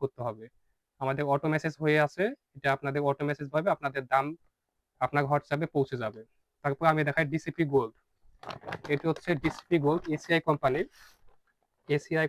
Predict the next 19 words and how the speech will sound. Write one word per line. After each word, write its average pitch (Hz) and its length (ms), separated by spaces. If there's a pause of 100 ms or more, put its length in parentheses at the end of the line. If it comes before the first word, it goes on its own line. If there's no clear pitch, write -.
কোম্পানির 156 400
ডিসিপি 147 340 (100)
গোল্ড। 151 220 (640)
এটি 143 200 (100)
ওয়েট 151 220
হচ্ছে 156 160 (100)
পাঁচ 156 120 (100)
কেজি, 135 240 (920)
এটি 143 200
আপনাদের 147 280
এই 139 120
সাইডে 147 300
দেখাই, 143 260 (520)
এটি 139 200
ওয়েট 151 200 (120)
আসবে 147 280
পাঁচ 156 220
কেজি 151 180 (100)
ডিসিপি 143 320